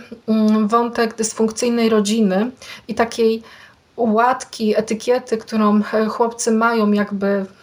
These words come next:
już przyczepioną na starcie. Bo to, z jakiej rodziny się wywodzą i jacy są, będzie rzutowało na ich kontakty z rówieśnikami i z otoczeniem. Otóż okazuje się, że chłopcy będą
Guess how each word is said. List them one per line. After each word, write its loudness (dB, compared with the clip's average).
już -4
przyczepioną 0
na 2
starcie. -4
Bo 2
to, 2
z -8
jakiej 0
rodziny 0
się 0
wywodzą 0
i 0
jacy 0
są, 0
będzie 2
rzutowało 0
na 0
ich -4
kontakty 0
z 0
rówieśnikami 0
i -4
z -10
otoczeniem. -2
Otóż -4
okazuje 0
się, 0
że 0
chłopcy 0
będą 0